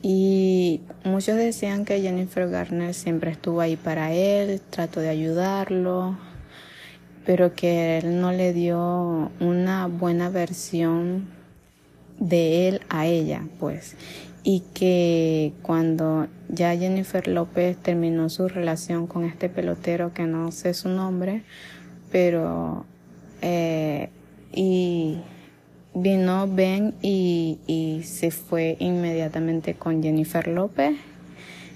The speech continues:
eh, dejando a, muy mal a Jennifer Garner. Y yo me hizo mucho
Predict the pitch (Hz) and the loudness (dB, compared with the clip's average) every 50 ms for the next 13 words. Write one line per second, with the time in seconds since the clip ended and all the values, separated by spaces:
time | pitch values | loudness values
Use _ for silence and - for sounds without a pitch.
0 | - - - 202 190 185 180 180 175 170 170 - - 165 170 170 165 170 165 165 | -12 -6 0 2 2 4 4 4 2 0 -2 -2 -4 -2 0 0 2 2 2 2
1 | 160 160 160 165 165 170 170 170 - - - 170 165 160 160 160 156 156 160 160 | 2 2 2 0 0 0 0 -2 -2 -4 -6 -6 -6 -6 -6 -6 -6 -6 -8 -6
2 | - 165 170 170 170 170 170 170 165 165 165 165 170 170 - - 170 170 165 160 | -2 0 0 2 2 2 2 0 0 0 0 -2 -4 -4 -4 -4 -4 -4 -4 -4
3 | - 165 160 160 160 160 - - 170 165 160 165 165 165 160 156 160 - 156 160 | -4 -4 -2 -2 -2 -4 -4 -4 -6 -4 -4 -4 -4 -4 -4 -4 -4 -4 -6 -6
4 | - - - - - - - - - - - - - - - - - _ _ _ | -6 -8 -10 -12 -14 -16 -16 -16 -18 -18 -18 -20 -20 -20 -20 -20 -20 _ _ _
5 | _ _ _ _ _ _ _ _ _ _ _ - - - - 220 208 214 214 214 | _ _ _ _ _ _ _ _ _ _ _ -20 -12 -4 2 4 4 6 6 4
6 | 214 214 214 208 - - - - - - _ _ _ _ _ _ - - - - | 4 2 2 0 -2 -6 -12 -20 -20 -20 _ _ _ _ _ _ -20 -20 -20 -20
7 | - - - - 104 95 104 104 214 233 247 - - - - - - - - _ | -20 -14 -6 -4 -2 0 2 2 4 2 2 0 -2 -10 -20 -20 -20 -20 -20 _
8 | - _ - - - _ - - - - - - - - - - - 202 202 208 | -20 _ -20 -20 -20 _ -20 -20 -20 -20 -20 -20 -20 -20 -12 -2 0 2 4 4
9 | 208 208 220 214 - 226 233 247 247 247 247 - - 262 247 240 233 220 214 | 4 2 2 0 0 0 2 4 4 4 2 2 2 0 2 2 0 -2 -4